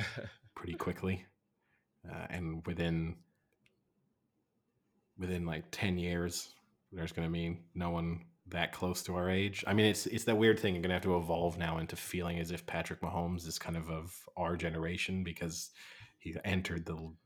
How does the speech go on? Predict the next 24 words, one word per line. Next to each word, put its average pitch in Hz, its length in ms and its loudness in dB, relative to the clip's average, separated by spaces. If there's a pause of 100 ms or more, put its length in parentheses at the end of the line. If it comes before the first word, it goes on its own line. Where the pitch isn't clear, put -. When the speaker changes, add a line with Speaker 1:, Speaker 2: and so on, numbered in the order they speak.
(200)
Speaker 1:
He's, - 100 4
Speaker 2:
league. 85 300 -2
Speaker 1:
he's 113 160 0
my 117 160 8
homie. 101 380 2 (440)
<laughs> - 540 6
Speaker 2:
Yeah, 110 280 12
but 101 80 8
he, 107 100 12
like, 101 180 10
entered 107 340 6
the 101 60 6
league 95 320 4
when 90 100 2
I 90 100 6
was 90 200 4
young 90 220 4
enough 92 320 0
to 95 80 -6
still 87 280 0
feel 87 360 0
like 82 320 -4 (880)
I 85 100 -2
was - 520 -6